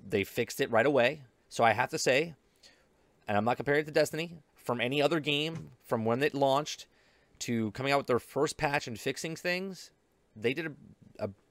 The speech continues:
damn good job, uh, of fixing a lot of problems and seeing what the people wanted, and they, and they put it in. So, um, 'cause you would get, there was no, there was no reason to go rogue, and now there's a, it's, it's fun to go rogue. Um,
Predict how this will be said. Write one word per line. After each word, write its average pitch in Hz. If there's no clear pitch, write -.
damn 131
good 127
job, 107
uh, 92
of 95
fixing 117
a 98
lot 107
of 120
problems 110
and 95
seeing 113
what 104
the -
people 101
wanted, 95
and 92
they, 92
and 95
they 95
put 92
it 90
in. 90
So, 92
um, 101
'cause 107
you 135
would 127
get, 110
there 113
was 120
no, 139
there 127
was 127
no 143
reason 123
to 117
go 107
rogue, 98
and 95
now 104
there's 98
a, 87
it's, -
it's 139
fun 113
to 104
go 92
rogue. 85
Um, 85